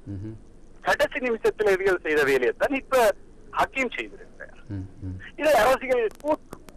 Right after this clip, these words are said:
Speaker 1: ம், ம்.
Speaker 2: இப்பொழுது மக்கள் மத்தியில தெளிவு ஏற்பட்டிருக்கின்ற அரசியல் வியாபாரிகள் தங்க வந்து கூத்துகள் ஆடிட்டு போயின, நாங்கள் ஏமாந்த சோதனைகளாக போட்டோம் என்பதை மக்கள் உணர்ந்துட்டார்கள்.
Speaker 1: ம், ம்.
Speaker 2: கிழக்கில கிடைத்த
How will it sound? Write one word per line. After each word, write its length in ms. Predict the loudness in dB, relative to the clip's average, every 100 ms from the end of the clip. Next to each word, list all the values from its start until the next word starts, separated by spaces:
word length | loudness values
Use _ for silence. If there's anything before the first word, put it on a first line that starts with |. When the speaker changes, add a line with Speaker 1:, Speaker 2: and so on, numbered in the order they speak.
| -20 -12
Speaker 1:
ம், 180 | -10 -10 -12 -12
ம். 180 | -10 -12 -12
Speaker 2:
இப்பொழுது 360 | -2 2 2 4
மக்கள் 400 | 2 2 2 2
மத்தியில 380 | 4 0 2 2 2
தெளிவு 420 | 2 4 4 4
ஏற்பட்டிருக்கின்ற 720 | 4 4 0 0 0 0 2 4
அரசியல் 640 | 6 4 2 0 2 2 0 -20 -20 -4
வியாபாரிகள் 960 | 0 4 4 4 4 4 2 2 0 0
தங்க 400 | -2 0 2 2
வந்து 380 | 4 0 0 -2 -2
கூத்துகள் 440 | -6 -4 0 4
ஆடிட்டு 420 | 4 2 0 -4 -6
போயின, 300 | 0 2 2
நாங்கள் 460 | 2 2 2 4 4
ஏமாந்த 500 | 4 4 4 4 0
சோதனைகளாக 800 | 2 2 4 4 2 2 4 4 4
போட்டோம் 440 | -2 -8 -2 -2 -2
என்பதை 360 | -2 0 0
மக்கள் 340 | 0 -2 0 2
உணர்ந்துட்டார்கள். 760 | 2 2 0 -6 -6 -6 -10 -20 -10
Speaker 1:
ம், 220 | -8 -8 -10 -12
ம். 180 | -10 -10 -8
Speaker 2:
கிழக்கில 520 | 0 2 2 2 2
கிடைத்த 440 | 2 2 0 0